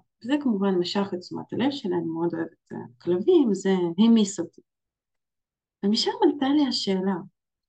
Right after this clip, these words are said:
למה ביום יום כל כך קשה לנו לאהוב את החיים? חיים קיימים, כל עוד אנחנו קיימים, וכל הזמן יש דברים נפלאים,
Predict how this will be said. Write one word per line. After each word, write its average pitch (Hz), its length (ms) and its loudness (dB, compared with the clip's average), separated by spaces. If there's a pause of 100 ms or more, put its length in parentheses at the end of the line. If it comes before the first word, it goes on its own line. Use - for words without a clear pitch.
(200)
למה 277 360 2
ביום 214 320 0
יום 190 240 -6 (380)
כל 196 200 -6
כך 254 180 -8
קשה - 320 -8
לנו 202 400 -4
לאהוב 190 340 0
את 190 120 -16
החיים? 170 360 -8 (1160)
חיים 320 200 6 (100)
קיימים, 185 460 2 (300)
כל 330 180 4
עוד 262 180 6
אנחנו 196 380 2
קיימים, 165 420 -4 (380)
וכל 175 1400 -4
הזמן 202 480 0
יש 180 260 -8
דברים 190 320 0
נפלאים, 190 540 -6